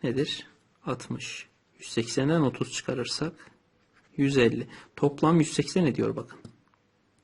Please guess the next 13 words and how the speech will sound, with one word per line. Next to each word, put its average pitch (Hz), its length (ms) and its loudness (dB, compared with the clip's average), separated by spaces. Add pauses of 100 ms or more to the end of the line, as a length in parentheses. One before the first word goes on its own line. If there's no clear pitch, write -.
(2250)
Mesela - 200 -20
otuz 131 420 -2
ile 113 200 2
yüz 117 260 2
elliyi 123 280 4
toplarsanız 123 560 -4
yüz 120 160 -4
seksen, 117 300 -4
otuz 113 340 -6
ile 110 120 2
altmışı - 340 -2
toplarsanız 131 600 -2
doksan. 120 380 0